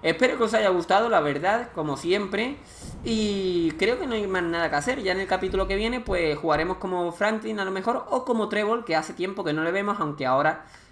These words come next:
le hemos visto un poquito, ¿no? Pero bueno, ya, ya veré, ya veré qué hago.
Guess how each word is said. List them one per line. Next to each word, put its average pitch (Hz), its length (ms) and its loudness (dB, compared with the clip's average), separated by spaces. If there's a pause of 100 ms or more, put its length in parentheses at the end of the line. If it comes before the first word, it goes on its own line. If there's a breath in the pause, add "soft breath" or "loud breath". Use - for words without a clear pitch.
le 160 120 4
hemos 156 260 2
visto 123 240 -8
un 131 80 -6
poquito, 139 360 -12
¿no? 233 220 -2 (280 loud breath)
Pero 185 180 6
bueno, 160 220 4
ya, 190 240 4
ya 196 140 0
veré, 135 280 -2
ya 151 120 2
veré 151 220 -2
qué 139 120 -4
hago. 104 240 -8